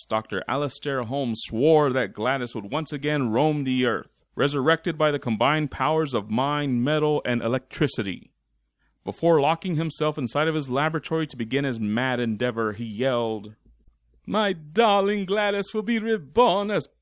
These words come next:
perfect as is humanly possible. Every curve of her body and every nuance of her being will be restored. I so swear it." Weeks later,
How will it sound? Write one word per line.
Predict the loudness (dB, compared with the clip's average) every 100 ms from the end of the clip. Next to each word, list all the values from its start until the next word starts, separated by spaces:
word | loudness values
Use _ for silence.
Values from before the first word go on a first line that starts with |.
| 0
perfect | 4 4 4 0 4
as | 0 2
is | -2 -2 2
humanly | 4 4 4 2
possible. | -2 0 4 4 2 2 4 2 0 -8 _ _ _ _ -2
Every | 0 2 -2
curve | -2 -4 0 2 2
of | 2
her | 0
body | 2 4 4 4 2
and | 2
every | 2 4
nuance | 4 6 6 6 4 0
of | 0
her | 0
being | -2 -2 0 2
will | 2
be | 2 0
restored. | 2 0 -2 -2 4 8 8 6 0 -8 _ _ -8
I | -4 -4 -4 -4
so | -4 -4 -4
swear | -6 -6 -6 -4 -2 -2 -6
it." | -10 -12 -14 -16 _ _ _ _ _ _ _ _ _ _ _ _
Weeks | -8 -8 -8 -6
later, | -4 -4 -4 -8 -12